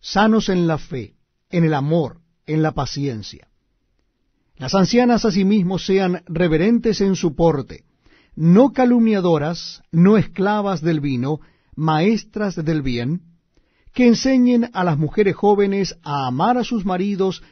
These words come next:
y a sus hijos, a ser prudentes, castas, cuidadosas de su casa, buenas, sujetas a sus maridos,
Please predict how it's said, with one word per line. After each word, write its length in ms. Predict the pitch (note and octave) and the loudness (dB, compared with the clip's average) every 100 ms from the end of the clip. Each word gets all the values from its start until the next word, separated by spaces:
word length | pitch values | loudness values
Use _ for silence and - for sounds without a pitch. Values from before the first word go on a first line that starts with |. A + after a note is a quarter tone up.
| _ _ | _ _
y 180 | E3 E3+ | 0 0
a 120 | D#3 | 0
sus 260 | - C#3 | -4 -6
hijos, 520 | E3+ C#3 - - - _ _ _ _ _ _ - | -6 -8 -12 -20 -20 _ _ _ _ _ _ -10
a 100 | C#3+ | -4
ser 220 | F#3+ F3+ | -2 -2
prudentes, 800 | D3 C#3+ E3 A3 A3 A#3 A#3+ - - | -2 -2 0 0 0 -4 -6 -8 -6
castas, 640 | E3+ E3+ - - G#3+ - - _ _ _ | -4 -4 -6 -10 -10 -10 -18 _ _ _
cuidadosas 720 | G3+ G#3+ G3 G#3 A#3 - C3 | 2 4 4 2 2 -2 -6
de 100 | E3 | -4
su 180 | E3+ C3+ | -4 -6
casa, 500 | F3+ F3+ - E3 D#3 _ _ _ | -4 -4 -4 -8 -8 _ _ _
buenas, 760 | - G#2+ B2 G#3 G3+ G3 F3 - _ _ | -18 -6 0 2 2 -2 -8 -14 _ _
sujetas 680 | - - F3 A#3+ B3+ B3 G#3+ | -6 -2 0 0 0 0 -4
a 60 | F#3 | -2
sus 180 | G#3+ D#3 | -4 -2
maridos, 580 | D#3 D#3 D#3 D3+ - | -2 -4 -2 -4 -6